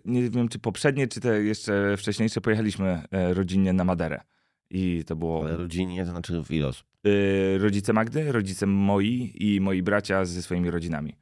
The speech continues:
Speaker 2: Czyli taka potężna i
Speaker 1: No, tak
Speaker 2: oni
Speaker 1: było z-
Speaker 2: pojechali, a wy wtedy w rodzinnym domu
Speaker 1: <laughs> Tak, no.
Speaker 2: <laughs> przy oki-, kominku.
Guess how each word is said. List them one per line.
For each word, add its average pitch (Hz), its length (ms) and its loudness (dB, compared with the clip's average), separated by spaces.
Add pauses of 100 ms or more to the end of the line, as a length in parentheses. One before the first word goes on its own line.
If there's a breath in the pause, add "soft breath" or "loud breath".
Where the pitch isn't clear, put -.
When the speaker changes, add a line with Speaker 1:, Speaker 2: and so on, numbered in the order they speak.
(140)
Speaker 2:
Czyli 78 260 -6
taka - 260 -2
potężna 87 540 2
i - 100 -6
Speaker 1:
No, - 260 -2
tak - 180 2
Speaker 2:
oni 117 80 8
Speaker 1:
było 151 100 8
z- - 40 6
Speaker 2:
pojechali, 110 400 4
a 104 100 2
wy 120 320 4 (120)
wtedy 101 380 -2
w 92 40 2
rodzinnym 104 460 2
domu 92 340 4 (100)
Speaker 1:
<laughs> 151 160 6
Tak, 131 280 6
no. 135 140 6
Speaker 2:
<laughs> 196 60 0
przy 113 140 4
oki-, 87 240 -2
kominku. 87 460 2